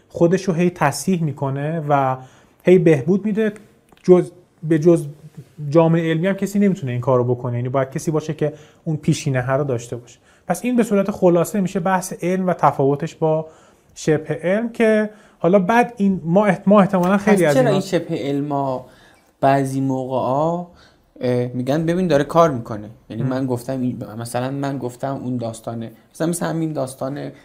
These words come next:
Speaker 2: خورشید گرفتگی دیگه. مثلاً من، ببین ما اینو کشتیم و اونجا کار کرد.
Speaker 1: هم.
Speaker 2: فکر می‌کنم اینجا همون داستان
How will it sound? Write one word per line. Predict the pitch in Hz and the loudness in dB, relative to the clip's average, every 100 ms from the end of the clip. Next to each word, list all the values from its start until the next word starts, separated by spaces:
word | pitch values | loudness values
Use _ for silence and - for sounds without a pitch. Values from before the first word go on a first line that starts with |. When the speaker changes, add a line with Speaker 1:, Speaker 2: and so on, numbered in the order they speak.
| _ | _
Speaker 2:
خورشید | 123 117 131 | -10 -10 -10
گرفتگی | 123 117 - 117 113 | -8 -8 -10 -12 -12
دیگه. | 107 104 | -12 -14
مثلاً | 113 123 | -14 -8
من، | 127 127 127 127 | -6 -6 -6 -4
ببین | 135 156 139 - - - _ | -4 -4 -8 -18 -20 -20 _
ما | 127 | -2
اینو | 127 127 123 | 0 0 -2
کشتیم | 127 - 123 | -8 -8 -6
و | 123 | -6
اونجا | 120 117 | -6 -8
کار | 113 117 117 | -6 -6 -6
کرد. | 123 120 135 151 | -6 -6 -8 -6
Speaker 1:
هم. | 143 131 120 - - | -4 -6 -10 -18 -8
Speaker 2:
فکر | 190 | -8
می‌کنم | 190 220 175 | -2 -2 -2
اینجا | 165 185 | -4 -2
همون | 190 208 196 | -2 -4 0
داستان | 165 147 - 180 185 196 | 0 0 -2 -6 -4 -6